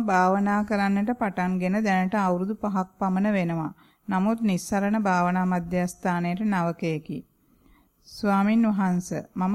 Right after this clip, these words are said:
පර්යංක භාවනාවේදී කරනු ලබන්නේ ආනාපාන සති භාවනාවයි. දැනට අවුරුදු දෙකකට පමණ උඩදී මම ආනාපාන සති භාවනාව කරන විට ආස්වාස ප්‍රස්වාස දිග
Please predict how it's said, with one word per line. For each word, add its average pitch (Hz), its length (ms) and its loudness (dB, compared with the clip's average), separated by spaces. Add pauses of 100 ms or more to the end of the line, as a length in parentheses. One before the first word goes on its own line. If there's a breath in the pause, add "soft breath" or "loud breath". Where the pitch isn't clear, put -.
පර්යංක 190 540 0
භාවනාවේදී 180 1080 0
කරනු 185 380 -2
ලබන්නේ 175 640 0
ආනාපාන 175 760 -2
සති 202 320 -4 (380 loud breath)
භාවනාවයි. 165 720 2 (460 soft breath)
දැනට 190 380 0
අවුරුදු 196 440 2
දෙකකට 190 440 0
පමණ 196 380 2
උඩදී 175 480 2 (460 soft breath)
මම 202 220 2
ආනාපාන 196 760 2
සති 208 240 -2
භාවනාව 180 640 2
කරන 175 360 0
විට 170 260 -2 (580 soft breath)
ආස්වාස 190 680 0
ප්‍රස්වාස 185 720 -2 (500 soft breath)
දිග 180 200 0